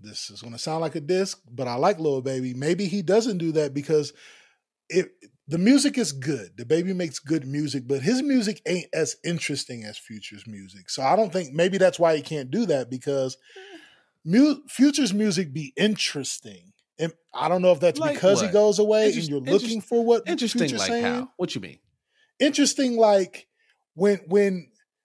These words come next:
Speaker 1: when Future puts some shit out, you be all ears for the content and what he's saying and how he's saying it and who this might apply to. You know what
Speaker 2: What
Speaker 1: I
Speaker 2: was,
Speaker 1: mean? Like,
Speaker 2: what was
Speaker 1: when
Speaker 2: Future's
Speaker 1: Future
Speaker 2: last
Speaker 1: puts some
Speaker 2: song?
Speaker 1: shit out, you're like, "Ooh, that's definitely Sierra he talking about right there." Or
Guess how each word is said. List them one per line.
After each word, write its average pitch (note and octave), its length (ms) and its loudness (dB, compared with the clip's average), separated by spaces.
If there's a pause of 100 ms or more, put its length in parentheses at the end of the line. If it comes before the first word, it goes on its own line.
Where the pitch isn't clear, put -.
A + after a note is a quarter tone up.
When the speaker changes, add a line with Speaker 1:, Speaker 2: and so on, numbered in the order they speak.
Speaker 1:
when F#3+ 180 2
Future D4 420 2
puts A3+ 260 -2
some G3+ 140 -2
shit F#3+ 240 0
out, F3+ 200 4
you F3 100 0
be E3 180 -2
all E3+ 440 4
ears D#3 320 -4
for - 180 -8
the B2+ 120 -8
content C3+ 540 -6
and A#2 160 -12
what D3 160 2
he's D3 200 -10
saying C3+ 420 -6
and A2 100 -12
how D3 260 0
he's C#3 240 -10
saying C#3+ 420 -4
it C3 180 -6 (380)
and C3 160 -8
who E3+ 220 2
this D#3 220 2
might D#3 220 0
apply C#3+ 560 -2 (100)
to. C3 100 -10
You B2+ 220 0
know G#3+ 80 6
what G#3 80 4
Speaker 2:
What G#3 60 2
Speaker 1:
I - 20 4
Speaker 2:
was, G#3 160 2
Speaker 1:
mean? G#3 80 0
Like, E3 220 2 (340)
Speaker 2:
what G3 120 2
was E3 100 0
Speaker 1:
when E3+ 60 -2
Speaker 2:
Future's G#3 160 6
Speaker 1:
Future - 140 4
Speaker 2:
last A#2+ 80 2
Speaker 1:
puts B3 120 2
some G#3+ 100 -2
Speaker 2:
song? - 40 0
Speaker 1:
shit A3+ 140 4
out, G#3 120 8
you're F#3 100 -2
like, B2+ 100 -4
"Ooh, C3 180 -6
that's C3+ 200 -4
definitely C#3 380 -6
Sierra B2+ 500 -2
he G#2+ 140 -14
talking B2 280 -8
about A#2+ 200 -4
right A2+ 200 -10
there." B2 180 -10
Or C#3 380 2